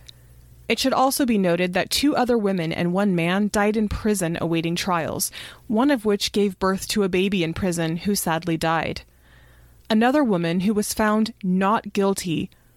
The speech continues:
was not released from prison until payment of her court fees could be settled, and also died in prison. This brings the death toll up to twenty-five.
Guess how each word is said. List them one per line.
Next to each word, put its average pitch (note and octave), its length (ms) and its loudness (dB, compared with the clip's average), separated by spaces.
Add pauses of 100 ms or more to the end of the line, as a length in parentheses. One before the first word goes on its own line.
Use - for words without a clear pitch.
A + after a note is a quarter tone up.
(180)
was G3+ 200 -2
not A3 240 2
released G#3+ 380 0
from F#3+ 140 -2
prison G#3 320 0
until F#3 260 -2
payment G3+ 380 0
of F3+ 60 -4
her E3+ 80 0
court - 300 -4
fees F3 280 -4
could F3+ 120 -4
be F3 80 -4
settled, D#3 480 -4 (440)
and F#3 120 0
also E3+ 320 -2
died D#3+ 220 -2
in F3 120 -4
prison. - 440 -4 (1040)
This A#3+ 220 0
brings G#3+ 360 0
the F#3 80 0
death E3+ 320 -2
toll A3+ 320 -2
up F#3+ 120 -4
to - 100 -8
twenty-five. - 880 -4